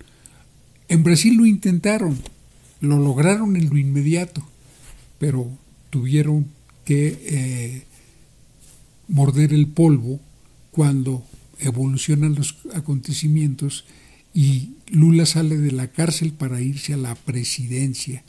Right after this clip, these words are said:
del Brasil. Esa fue un, una victoria momentánea,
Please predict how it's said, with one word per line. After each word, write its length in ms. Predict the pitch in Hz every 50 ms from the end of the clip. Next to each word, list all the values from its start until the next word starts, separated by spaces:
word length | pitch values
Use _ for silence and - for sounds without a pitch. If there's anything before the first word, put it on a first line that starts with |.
| _ _ _ _ _ _ _
del 280 | 165 135 127 123 123 117
Brasil. 520 | - - 120 123 - - - - - - - - - - - - _ _ _ _ _ - - -
Esa 280 | 143 131 - 156 135
fue 160 | - 147 147
un, 220 | 139 139 143 151 - 214
una 220 | 165 143 143 147
victoria 480 | 131 131 - - - 147 135 139 143 143
momentánea, 880 | 135 135 131 127 131 127 123 - - 160 156 147 143 147 151 151 151